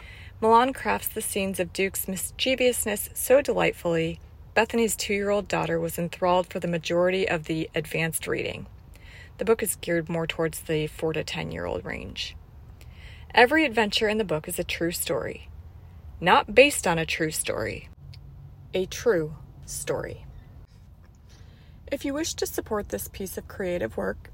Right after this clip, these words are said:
the paperback book is available on Amazon beginning Monday, January twenty-ninth, for ten ninety-nine. This is an almost twenty percent discount off the regular price of twelve ninety-nine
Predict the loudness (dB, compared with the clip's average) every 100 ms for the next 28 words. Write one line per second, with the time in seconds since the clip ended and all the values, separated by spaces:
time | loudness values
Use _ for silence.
0 | -18 -18 -10 -6 0 2 4 4 4 2
1 | 0 0 -4 -4 -2 0 0 -2 0 -2
2 | -2 -4 -4 -4 -4 -2 -4 -6 -4 -2
3 | 0 2 2 2 0 -4 -4 -2 -2 -4
4 | -4 -2 0 -2 -6 -8 -6 -6 -4 -2
5 | -2 -2 -2 -4 -4 -6 -14 -18 -18 -18
6 | -18 -18 -18 -16 -10 -6 -4 -2 -2 0
7 | 0 0 -4 -4 -4 -2 -4 -2 -4 -2
8 | -2 -2 -4 -2 -2 -4 -4 0 0 4
9 | 4 4 2 -2 -2 -6 -6 -2 -2 -2
10 | -2 0 -2 -4 -6